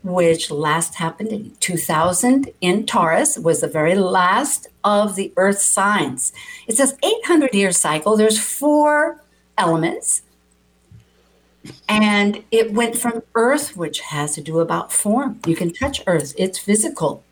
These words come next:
It's real. We know it's there. Well, we think we know it's there. It's mostly space, right? Atoms are space, not to deviate too much.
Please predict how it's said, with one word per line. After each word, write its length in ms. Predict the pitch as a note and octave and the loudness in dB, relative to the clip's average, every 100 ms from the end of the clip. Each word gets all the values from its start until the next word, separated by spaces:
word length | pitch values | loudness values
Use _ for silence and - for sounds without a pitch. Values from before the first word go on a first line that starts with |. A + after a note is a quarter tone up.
| - | -4
It's 200 | G3 - | -2 0
real. 260 | F#3+ C#4 G#3 | 2 2 2
We 220 | D#3+ A3 | 2 2
know 220 | F3+ G#3+ | 2 2
it's 160 | G#3 - | 0 -2
there. 380 | G3 F#3+ - - - - - - _ _ _ _ _ - | 0 0 -4 -12 -20 -20 -20 -20 _ _ _ _ _ -2
Well, 260 | A#3+ - - | -2 -2 -4
we 140 | F3 | -2
think 340 | F#3+ E4 E4 - | 0 2 2 2
we 100 | D3+ | -4
know 160 | C#3 | -4
it's 220 | - - - | -6 -6 -4
there. 260 | C#3+ - | -4 -4
It's 200 | - F#3 - | -4 -6 -6
mostly 580 | F3 G3+ G#3 F3+ - C3+ | 0 4 4 2 0 -2
space, 540 | - - A3+ D#3+ - | -2 0 0 -2 -2
right? 260 | D#3 D#3+ - | -4 -4 -4
Atoms 360 | E3 E3 E3 D#3+ | -6 -6 -6 -8
are 80 | D#3 | -6
space, 680 | - - E3 - D#3+ - - | -6 0 0 0 -4 -4 -2
not 160 | F3 - | -2 -4
to 60 | |
deviate 480 | E3+ F3 D#3+ D#3+ - | -2 -2 0 -2 -4
too 160 | - F3+ | -4 -2
much. 360 | G3 C4+ - | 0 -2 -4